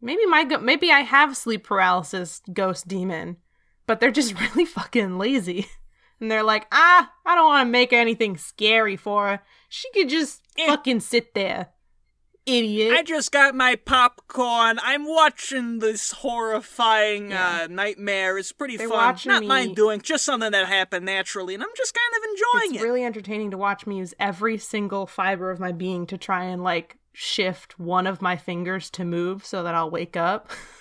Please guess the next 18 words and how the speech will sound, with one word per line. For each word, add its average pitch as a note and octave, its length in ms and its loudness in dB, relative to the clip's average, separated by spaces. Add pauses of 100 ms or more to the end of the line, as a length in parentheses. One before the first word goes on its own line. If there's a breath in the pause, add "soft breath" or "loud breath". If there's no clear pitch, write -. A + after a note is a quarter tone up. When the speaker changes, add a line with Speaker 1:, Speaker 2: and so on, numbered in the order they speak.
(200 loud breath)
Speaker 1:
<laughs> - 480 -20
I A3+ 120 6
think B3 240 -4
that A3+ 200 8
would G#3 120 -2
be F#3 280 -6 (320 soft breath)
so F4 540 2
fun. G#3 500 0 (420)
So, - 420 -6 (1000)
yeah, B3 200 0
maybe G#3 300 -6
ghosts. G#3 600 -6 (480)
That's C#4+ 260 2
why C4+ 260 4
do B3+ 160 -2
ghosts B3 280 2
bother B3 300 4
people? F3 480 -8